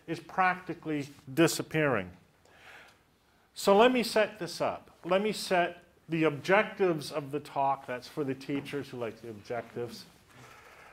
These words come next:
Uh, and I, I want to do this as a threefold task. I was, I was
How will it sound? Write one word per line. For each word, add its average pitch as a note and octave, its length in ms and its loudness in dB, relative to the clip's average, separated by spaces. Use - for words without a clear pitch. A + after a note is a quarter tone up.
Uh, C#3 320 4
and F#3 200 4
I, F3 160 -2
I F3 80 2
want A3 260 4
to A#3 80 4
do F#3+ 220 0
this - 560 -4
as D#3+ 160 0
a F3+ 80 4
threefold F3+ 680 -2
task. - 580 -6
I B2 60 -6
was, A#2+ 160 -4
I B2+ 100 -2
was B2 120 -2